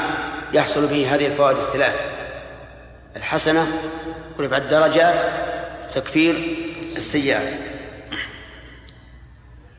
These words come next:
و-، وفيه أنه لا حرج على الإنسان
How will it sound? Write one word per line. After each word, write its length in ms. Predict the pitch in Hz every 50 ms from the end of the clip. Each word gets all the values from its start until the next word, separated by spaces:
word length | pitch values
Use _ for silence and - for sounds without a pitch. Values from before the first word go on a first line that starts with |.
| - - - - - - - - - - - -
و-، 380 | 123 135 139 139 139 139 143 147
وفيه 380 | 139 165 175 175 170 170 -
أنه 300 | - 160 156 147 147 151
لا 120 | 151 165 170
حرج 360 | 165 170 175 170 151 127 143
على 160 | 135 139 139
الإنسان 360 | 139 120 - - 151 139 117